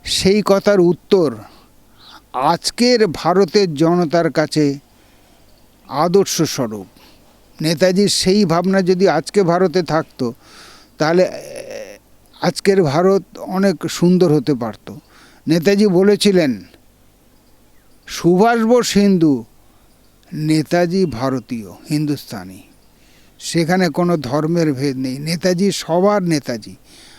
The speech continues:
আমাকে হিন্দুরাও নেতাজি বলেন, মুসলিমরাও নেতাজি বলেন। আর আপনারা যখন আইএনএ ফান্ডে দেবেন বলছেন,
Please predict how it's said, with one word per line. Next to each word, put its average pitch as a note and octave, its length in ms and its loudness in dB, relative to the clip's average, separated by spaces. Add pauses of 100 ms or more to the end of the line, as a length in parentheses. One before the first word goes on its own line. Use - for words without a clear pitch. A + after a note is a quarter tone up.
(180)
আমাকে E3 400 -2
হিন্দুরাও F3+ 600 2
নেতাজি F#3 460 2
বলেন, F#3 300 2
মুসলিমরাও F3 680 2
নেতাজি E3+ 440 0
বলেন। E3+ 420 0 (460)
আর D3 200 -2
আপনারা F3 440 0
যখন F3+ 300 0
আইএনএ G#3+ 600 2
ফান্ডে A3 420 2
দেবেন G3+ 360 2
বলছেন, D3+ 520 0